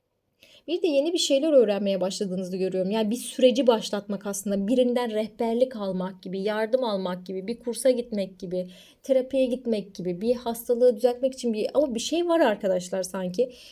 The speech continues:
Bir şeylerin değişmesi için başlanılan. Eylül ayında böyle bir enerji olacak, bunu görüyoruz. Ve kocaman bir kedi çıkmış arkadaşlar, görüyor musunuz? Oturuyor. Kediler kesinlikle hislerle alakalı bir durumdur arkadaşlar.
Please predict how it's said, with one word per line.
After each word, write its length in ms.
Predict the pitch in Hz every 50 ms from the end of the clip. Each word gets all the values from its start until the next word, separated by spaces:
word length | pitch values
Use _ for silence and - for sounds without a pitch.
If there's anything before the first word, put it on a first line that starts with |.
| - -
Bir 60 | - 226
şeylerin 400 | - 247 220 226 220 226 220 202
değişmesi 500 | 196 208 202 202 - 208 208 - - 196
için 280 | 175 - 196 190 175
başlanılan. 720 | 180 185 190 - - 202 196 185 180 175 170 185 233 233 - - - _ - - _ _ _ _ _ -
Eylül 320 | - 220 220 220 220 208
ayında 320 | 202 190 185 190 208 196 190
böyle 200 | 202 196 185 175
bir 160 | 180 180 -
enerji 440 | 190 185 180 180 175 175 175 180 -
olacak, 540 | - 185 175 170 170 170 - - 185 196 185 - -
bunu 180 | 180 180 180
görüyoruz. 640 | 175 175 165 165 170 160 165 165 175 185 180 - - _ _ _ _ _ _ _ _ _ - -
Ve 120 | 247 262
kocaman 540 | - - 370 277 311 294 285 269 269 269 262
bir 180 | 285 269 -
kedi 260 | - - 247 233 240 240
çıkmış 320 | - - - 220 - -
arkadaşlar, 480 | 202 202 233 220 208 202 - 196 190 185
görüyor 320 | 180 185 190 226 285 320
musunuz? 360 | 277 - - - 196 180 175
Oturuyor. 600 | 190 190 190 - - 214 220 214 190 175 - 180 - - _ _ _ _ _ _ _ _ _ _ - - - - _ _ _
Kediler 680 | - - - 233 226 202 254 226 233 262 294 311 302 302
kesinlikle 680 | - 262 247 - - 254 233 262 294 302 294 254 240 240
hislerle 680 | 240 - - 220 - - - 233 240 247 240 220 - -
alakalı 600 | - 190 190 185 185 185 185 190 202 185 180 175
bir 200 | 180 180 175 170
durumdur 380 | 175 175 175 175 175 175 175 175
arkadaşlar. 720 | - - - - 185 180 - - 175 - - - 202